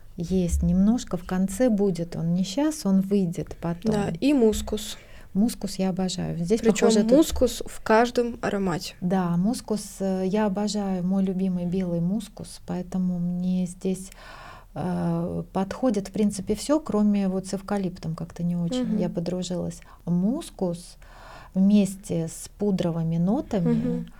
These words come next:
Speaker 1: он дает вот эту женственность какую-то. Аромат, вот на мой взгляд, очень такой женский. Вот именно не девичий, а женский такой он. Твой вердикт?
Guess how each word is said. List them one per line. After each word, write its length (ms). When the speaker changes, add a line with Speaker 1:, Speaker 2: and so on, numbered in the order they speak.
Speaker 1:
он 320
дает 360
вот 140
эту 200
женственность 720
какую-то. 640
Аромат, 560
вот 180
на 200
мой 260
взгляд, 480
очень 640
такой 640
женский. 1160
Вот 220
именно 280
не 200
девичий, 920
а 200
женский 720
такой 540
он. 140
Твой 220
вердикт? 760